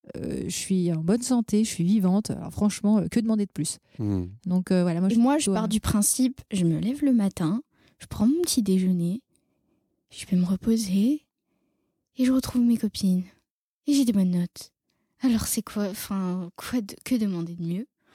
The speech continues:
Speaker 3: S'il y a rien, en fait. Et puis, euh, oui, c'est comme je disais, on s'aime. Je pense que quand on, quand on n'est pas, on, on n'a pas un bon lien, parce que j'ai un bon lien avec, euh,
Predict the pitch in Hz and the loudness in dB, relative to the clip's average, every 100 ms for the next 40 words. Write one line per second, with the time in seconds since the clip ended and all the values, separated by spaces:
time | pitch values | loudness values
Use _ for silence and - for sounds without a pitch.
0 | - - - - - _ _ _ _ - | -20 -20 -20 -20 -20 _ _ _ _ -6
1 | - 220 185 180 175 185 160 190 180 190 | -4 -4 0 -2 2 0 2 0 -2 -6
2 | - - 220 190 - 185 175 160 156 160 | -8 -6 -4 -4 -2 0 0 0 -4 -6
3 | 175 214 311 285 - - 175 175 233 330 | -4 0 2 0 -2 -2 -2 2 0 2
4 | 269 185 196 - - 427 - 240 247 247 | 2 2 0 -4 -6 -2 0 4 4 2
5 | - _ _ _ _ - 233 - - 208 | -4 _ _ _ _ -2 0 0 -4 -6
6 | 208 180 175 - 208 - 165 156 180 180 | -2 -2 -2 -2 -4 -2 -2 -2 -4 -4
7 | 165 151 - - _ _ _ _ - - | -2 -4 -8 -12 _ _ _ _ -20 -20
8 | - 196 190 - 214 185 175 202 262 262 | -4 0 2 2 0 2 4 4 4 2
9 | - - - - - - 254 254 311 440 | -4 -10 -18 -20 -12 0 2 2 0 0
10 | 359 254 208 190 - 180 175 180 | 2 2 0 -6 -6 -6 -4 -6